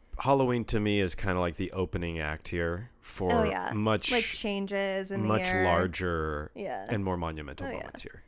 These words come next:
Speaker 2: Yeah. Nine billion dollar industry.
Speaker 1: We got Thanksgiving right around the corner, which that is the ultimate holiday,
Speaker 2: It's
Speaker 1: is Thanksgiving.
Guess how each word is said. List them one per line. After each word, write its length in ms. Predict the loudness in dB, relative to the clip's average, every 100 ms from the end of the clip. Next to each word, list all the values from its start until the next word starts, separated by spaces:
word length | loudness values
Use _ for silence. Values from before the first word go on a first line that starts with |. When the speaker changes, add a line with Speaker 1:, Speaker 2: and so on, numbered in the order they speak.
| _ -20 -20 _ _ _ -14
Speaker 2:
Yeah. 100 | -14 -14 _ _ _ -6
Nine 420 | -2 0 2 2
billion 360 | 2 -2 0 -2
dollar 260 | -2 -2 -2
industry. 420 | -4 -6 -8 -6
Speaker 1:
We 80 | -4
got 220 | -4 -2
Thanksgiving 540 | -4 -2 -2 0 0
right 160 | 2 2
around 220 | 0 -2
the 60 | -4
corner, 480 | -6 -4 -4 -6 -4
which 460 | -2 0 -2 -6 -10 -20 _ -16 -2
that 260 | 2 4
is 240 | 4 2 -2
the 180 | -4 -2
ultimate 360 | -6 -4 -8 -10
holiday, 480 | -8 -8 -12 -14 -18 _ _ -4
Speaker 2:
It's 140 | 0
Speaker 1:
is 80 | 0
Thanksgiving. 240 | 2 0